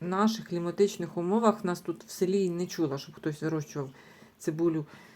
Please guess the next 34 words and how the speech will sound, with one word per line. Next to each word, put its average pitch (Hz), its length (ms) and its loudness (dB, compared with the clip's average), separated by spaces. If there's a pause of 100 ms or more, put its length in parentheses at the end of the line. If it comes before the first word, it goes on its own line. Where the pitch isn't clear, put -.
(340)
з 147 80 -12
насіння, 226 640 2 (300)
що - 160 -14
вона 196 140 2
таки 202 240 0
виросла. 143 460 -2 (140)
Справжня 214 420 2
така 170 180 0
цибуля, 196 380 2
яку 165 260 0
можна 170 280 -2
споживати. 135 640 -8 (1160)
Яка 165 220 -4
має 185 340 2
такий - 420 -6
собі 151 440 -6
нормальний 165 480 0
товарний 190 440 2
вид. 143 320 -4 (1160)
От 220 220 0
таке 196 460 -2 (360)
один 175 320 -2
рядочок 165 540 -4
я 165 80 -2
вирвала 151 600 -2 (600)
наглядно 156 520 -2
показати 180 560 -6
вас, 196 360 -4
який 165 420 -4
має 156 360 -4
він 143 160 -4
вигляд 220 340 -2
в - 80 -16
кошику. - 520 -10